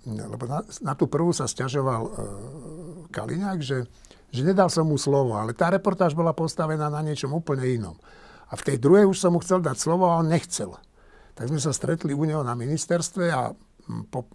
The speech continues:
pol hodinu som ho presviečal teda, že nech ide tu hovoriť, však nech hovorí, čo chce. A po tej pol hodine mu hovorím: „Tak, e, pán minister, tak ako?“ A on že: „No, nedám vám žiadny rozhovor.“ A hovorím: „Ale ja vám,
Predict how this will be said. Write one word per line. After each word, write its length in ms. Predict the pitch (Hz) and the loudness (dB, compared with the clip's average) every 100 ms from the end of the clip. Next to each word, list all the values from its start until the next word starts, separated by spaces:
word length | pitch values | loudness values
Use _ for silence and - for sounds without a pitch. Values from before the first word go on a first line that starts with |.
| - | -12
pol 160 | - 196 | 0 4
hodinu 320 | 185 160 160 | 4 2 0
som 160 | 160 131 | -2 -4
ho 80 | 117 | -4
presviečal 560 | 151 - 143 - 120 | -4 -4 -6 -4 -6
teda, 200 | 127 117 | -6 -6
že 120 | 110 | -6
nech 240 | 107 165 - - - | -4 -6 -6 -20 -12
ide 240 | 143 135 117 | -8 -6 -6
tu 120 | 113 | -4
hovoriť, 280 | 127 175 175 | -2 -2 -4
však 220 | - 127 | -8 -8
nech 120 | 110 | -8
hovorí, 280 | 110 123 123 | -6 -6 -8
čo 160 | 110 110 | -10 -16
chce. 240 | - 139 175 - _ _ - - - - - - _ _ _ _ _ | -10 -8 -8 -10 _ _ -20 -20 -20 -20 -20 -20 _ _ _ _ _
A 100 | 127 123 - | -2 0 -2
po 380 | - _ _ 156 | -8 _ _ -6
tej 120 | - 131 | -6 -2
pol 200 | 143 165 | 0 2
hodine 360 | 175 170 147 143 | 2 0 -2 -2
mu 200 | 135 143 | -4 -4
hovorím: 240 | 139 135 | -4 -4
„Tak, 220 | 127 131 - | -4 -8 -6
e, 440 | 120 113 113 - - - _ - | -6 -6 -8 -14 -20 -20 _ -10
pán 160 | 139 | -8
minister, 400 | 143 135 123 127 | -6 -6 -6 -8
tak 160 | 123 123 | -6 -6
ako?“ 440 | 120 113 - - - | -4 -6 -14 -18 -10
A 120 | 120 | -8
on 80 | 127 | -6
že: 80 | 233 | -2
„No, 240 | 311 - | 0 0
nedám 360 | 98 131 131 110 | -2 -4 -4 -6
vám 160 | 101 104 | -8 -8
žiadny 320 | 117 117 110 | -8 -8 -8
rozhovor.“ 360 | 113 104 104 | -8 -8 -6
A 120 | 107 120 | -6 -4
hovorím: 240 | 120 113 | -6 -6
„Ale 240 | 117 123 - | -6 -6 -4
ja 160 | 135 185 | 0 0
vám, 200 | 220 196 | 0 -4